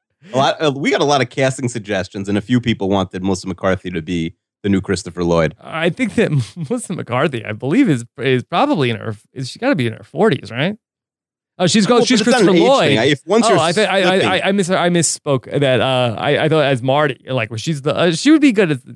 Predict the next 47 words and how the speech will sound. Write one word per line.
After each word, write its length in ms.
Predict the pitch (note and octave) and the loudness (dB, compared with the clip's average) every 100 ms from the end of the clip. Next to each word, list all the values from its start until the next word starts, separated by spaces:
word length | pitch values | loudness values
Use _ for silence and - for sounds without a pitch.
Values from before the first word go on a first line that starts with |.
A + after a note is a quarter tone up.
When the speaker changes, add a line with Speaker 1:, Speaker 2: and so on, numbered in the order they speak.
| - | -6
Speaker 2:
as 240 | C#3 B2 | -4 -4
Doc. 300 | - - - | -6 -16 -8
That, 160 | D3+ C#3+ B2+ | -4 -2 -2
that's 160 | D3 | -6
fine. 200 | - F#2+ - _ _ | -6 -12 -16 _ _
But 120 | - | 0
let's 120 | B3+ - | 0 2
not 140 | C4 | 0
get 160 | A3+ F#3 | 0 -2
too 140 | G#3+ | -4
far 200 | F#3+ F3 | 0 2
down 200 | E3 D3 | 2 2
this 180 | C#3+ A#2+ | 0 0
rabbit 260 | B2+ A2+ | -2 -2
hole 280 | G#2+ G#2 G#2 | -4 -4 -6
today 380 | - A#2+ G#2 G#2 - | -4 0 0 -2 -8
Speaker 1:
Yeah. 200 | - C#3 | -12 -4
Speaker 2:
of 400 | C3+ B2+ B2+ B2 | 0 0 0 2
recasting 680 | C#3+ D#3 - C#3 B2+ - C3 | 2 2 0 -2 -2 -4 -4
Seinfeld 680 | B2 - B2 A#2 A2+ A#2+ A2+ | -2 -2 -2 -2 -2 -2 0
the 80 | A#2 | 0
movie. 480 | A#2+ A#2+ A#2 A#2 - _ _ | 0 2 2 0 -4 _ _
Uh, 340 | - C3+ C3 A#2+ - _ - | -4 0 0 0 -4 _ -2
by 140 | G#3+ | 4
the 80 | A#3 | 4
way, 140 | A3 | 6
have 180 | E3 F3 | 2 2
you 40 | |
ever 80 | A3 | 2
seen 200 | A3+ G#3+ | 2 0
Seinfeld 580 | F#3+ - F3 F3+ F#3 E3+ | -2 0 0 0 0 -2
the 140 | D3 | 0
adult 380 | D3 A#2+ C#3+ E3+ | 0 0 -2 -2
movie? 440 | F3+ F#3+ G#3 A3+ - _ _ _ _ _ _ _ _ _ _ | -2 -2 0 -2 -4 _ _ _ _ _ _ _ _ _ _
Speaker 1:
Uh, 240 | A#2 A2+ A#2 | -2 2 4
no, 260 | C3+ D#3+ | 4 4
I 120 | F2 F2+ | 2 -2
can't 260 | - B2 | -4 -4
say 120 | B2+ | -2
that 120 | C3+ G#2 | -2 -2
I 60 | |
have. 340 | F2+ A2+ A#2+ - | -2 -4 -4 -4
Have 180 | A#3 | -6
you? 280 | G2+ A#2+ E3+ G#3+ - _ _ - | -2 -2 -2 -6 -14 _ _ -10
Speaker 2:
<laughs> 380 | A3 - E4+ | -10 -8 -12
Maybe. 720 | - E3+ G3 G3+ G3+ A#3+ C4+ - _ _ _ _ C3+ F3 | -4 0 2 2 0 -2 -4 -10 _ _ _ _ -16 -8
<laughs> 180 | G#3 | -8